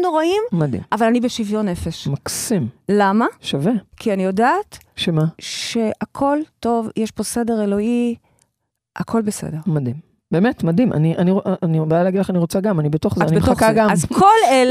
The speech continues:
Speaker 2: להרגיש את
Speaker 1: כל
Speaker 2: זה.
Speaker 1: אלה, אלה רווחים
Speaker 2: מדהים.
Speaker 1: מיידיים שלמדתי בתוך חודש של פרוטוקול, אה, אה,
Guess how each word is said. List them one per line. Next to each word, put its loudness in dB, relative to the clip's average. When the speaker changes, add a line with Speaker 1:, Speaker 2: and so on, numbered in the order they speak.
Speaker 2:
להרגיש 4
את 2
Speaker 1:
כל 8
Speaker 2:
זה. 4
Speaker 1:
אלה, 4
אלה 2
רווחים 0
Speaker 2:
מדהים. 4
Speaker 1:
מיידיים 4
שלמדתי -2
בתוך 0
חודש -2
של -2
פרוטוקול, -2
אה, 0
אה, -2